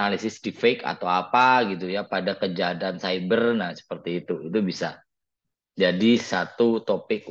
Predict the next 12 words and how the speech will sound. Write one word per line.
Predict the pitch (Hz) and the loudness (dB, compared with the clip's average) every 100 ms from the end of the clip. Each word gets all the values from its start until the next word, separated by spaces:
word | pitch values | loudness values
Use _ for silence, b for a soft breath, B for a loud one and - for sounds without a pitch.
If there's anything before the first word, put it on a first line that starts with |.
| 98 | -8
untuk | 87 107 | -6 -8
skripsi. | - 98 95 - 87 76 | -6 -4 -4 -4 -6 -6
Tapi | 78 80 131 | -6 -2 0
kalau | 107 95 | 0 -2
skripsi | - 95 - 143 120 | -4 -6 -2 0 2
memang, | 113 131 135 - B B B - | 4 2 0 -6 B B B -4
eh, | 107 110 110 110 98 | 2 4 4 2 0
dia | 98 127 131 | 2 2 4
lebih | 123 104 104 104 92 | 2 0 -4 -6 -4
kompleks | 110 101 92 117 131 - | -4 -4 -6 -8 -8 -8
ya, | 85 92 | -8 -6
lebih | 85 90 | -8 -8